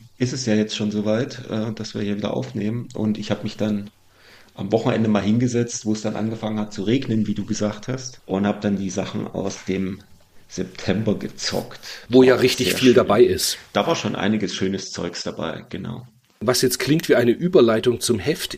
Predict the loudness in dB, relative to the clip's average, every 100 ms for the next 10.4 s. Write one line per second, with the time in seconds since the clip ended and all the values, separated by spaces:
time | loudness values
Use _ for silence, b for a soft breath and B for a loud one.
0 | 0 2 4 0 -2 0 0 2 2 4
1 | 6 6 6 4 2 2 2 4 6 4
2 | 2 2 4 6 4 4 0 0 2 2
3 | 2 2 0 -2 -4 2 4 4 2 0
4 | 0 0 0 2 0 2 0 2 6 6
5 | 6 0 2 4 4 0 -2 2 2 2
6 | -2 -2 -4 -4 -8 -14 -8 -2 2 6
7 | 4 2 0 0 4 8 8 6 -2 0
8 | 0 2 2 0 2 2 4 2 0 0
9 | 2 2 4 2 2 0 0 2 2 2
10 | 2 2 -2